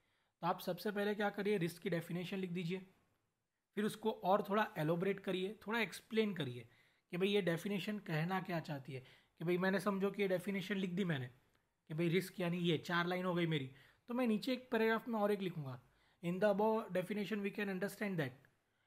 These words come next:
in business everything is uncertain।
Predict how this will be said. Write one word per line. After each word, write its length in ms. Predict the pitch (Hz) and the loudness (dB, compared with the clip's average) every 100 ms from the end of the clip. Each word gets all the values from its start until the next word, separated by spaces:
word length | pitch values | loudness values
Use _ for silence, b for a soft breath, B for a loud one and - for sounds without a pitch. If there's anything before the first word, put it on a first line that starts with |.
| - | -8
in 180 | 175 165 | -2 0
business 320 | 165 196 220 220 - _ _ _ _ _ _ _ _ _ _ - | 0 0 -2 -4 -18 _ _ _ _ _ _ _ _ _ _ -8
everything 640 | 185 175 190 233 226 220 214 | -4 -2 0 0 0 -2 0
is 40 | |
uncertain। 540 | 196 190 180 143 127 | 0 -2 -2 -2 -4